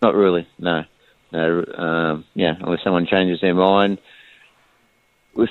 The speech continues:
pre-, their pre-race plans, but otherwise, yeah, you just see her rolling to the front and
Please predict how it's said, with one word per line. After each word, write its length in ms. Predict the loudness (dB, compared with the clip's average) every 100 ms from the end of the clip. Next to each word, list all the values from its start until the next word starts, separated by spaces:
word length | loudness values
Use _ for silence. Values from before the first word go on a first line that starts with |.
| 0
pre-, 120 | 2
their 160 | 2 2
pre-race 400 | 2 4 2 0
plans, 320 | -2 -2 -2 -4
but 140 | -2 0
otherwise, 380 | 0 -2 -2
yeah, 160 | -2 -4
you 220 | -4 -10
just 120 | -12
see 160 | -10 -6
her 160 | -4 -2
rolling 300 | 0 -2 -6
to 100 | -16
the 100 | -12
front 360 | -4 -4 -4
and 160 | -10